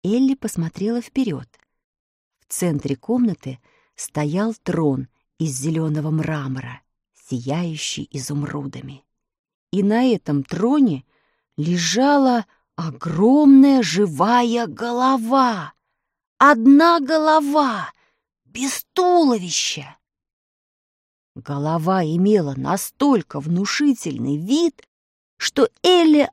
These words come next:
обомлела от страха. Лицо головы было гладкое и лоснящееся, с полными щеками, с огромным носом,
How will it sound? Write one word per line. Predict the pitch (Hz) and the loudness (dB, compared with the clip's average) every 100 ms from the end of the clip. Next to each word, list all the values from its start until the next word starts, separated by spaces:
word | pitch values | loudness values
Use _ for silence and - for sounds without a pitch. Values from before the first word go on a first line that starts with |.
| - | 0
обомлела | 277 226 320 320 339 339 254 190 214 | 2 6 4 4 2 2 0 -2 -6
от | - | -8
страха. | - 277 277 180 - 156 - _ _ _ _ _ _ _ | -4 -2 -2 -4 -10 -18 -20 _ _ _ _ _ _ _
Лицо | 127 139 - - 151 | -10 -10 -8 -6 -6
головы | 143 139 143 156 | -2 -2 -2 -4
было | 135 131 | -4 -6
гладкое | 127 127 147 185 196 - - 160 143 | -8 -6 -2 -2 -2 -6 -8 -6 -4
и | 170 | -4
лоснящееся, | 165 165 - 170 175 156 147 - 135 131 - 131 - _ _ | -6 -6 -4 -2 -2 -4 -4 -6 -8 -8 -10 -14 -16 _ _
с | - | -20
полными | - 190 175 151 143 139 | -6 -2 0 0 -2 -4
щеками, | - - 139 - 147 170 208 208 170 135 _ _ _ | -4 -6 -8 -4 2 4 4 2 -2 -6 _ _ _
с | - | -8
огромным | 156 175 214 202 175 165 170 | -2 2 4 4 4 2 2
носом, | 190 247 262 - 175 139 | 4 4 4 0 -4 -6